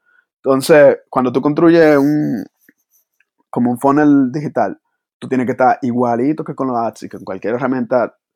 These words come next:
de marketing. Realmente de marketing per se, lo que pasa es que el marketing digital es más fácil de analizar. Tú tienes que estar midiendo, "Ok, ok,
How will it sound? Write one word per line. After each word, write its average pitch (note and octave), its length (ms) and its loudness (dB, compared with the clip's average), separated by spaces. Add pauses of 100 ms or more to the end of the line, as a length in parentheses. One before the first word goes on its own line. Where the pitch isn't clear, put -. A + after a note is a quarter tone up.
(220)
de B2 80 -6
marketing. B2 340 -6
Realmente D4 340 0
de B3+ 80 4
marketing F#3+ 380 0
per - 100 -4
se, C3 140 -4
lo G#2+ 80 -6
que G2+ 40 -12
pasa B2 200 -8
es D3 60 -12
que D3+ 60 -4
el C3 60 -4
marketing C3 300 -8
digital B2 320 -4
es A#2 60 -6
más A2+ 120 -8
fácil A#2 260 -8
de A2+ 60 -8
analizar. G#2+ 400 -10 (640)
Tú C3 140 -6
tienes C3+ 240 2
que C#3 80 4
estar B2 440 2
midiendo, A#2 520 -4
"Ok, B2 100 -12 (120)
ok, A2 160 -12